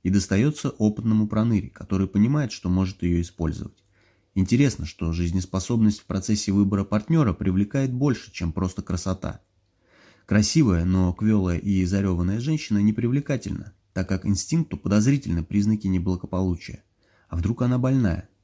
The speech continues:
Гораздо привлекательнее для мужчин не очень красивая, но жизнерадостная и активная женщина.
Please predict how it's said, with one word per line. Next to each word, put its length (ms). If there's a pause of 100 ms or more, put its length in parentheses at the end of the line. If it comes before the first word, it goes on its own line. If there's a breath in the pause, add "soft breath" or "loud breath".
(500)
Гораздо 360
привлекательнее 800
для 160
мужчин 520
не 160
очень 300
красивая, 480
но 160
жизнерадостная 800
и 80
активная 540
женщина. 520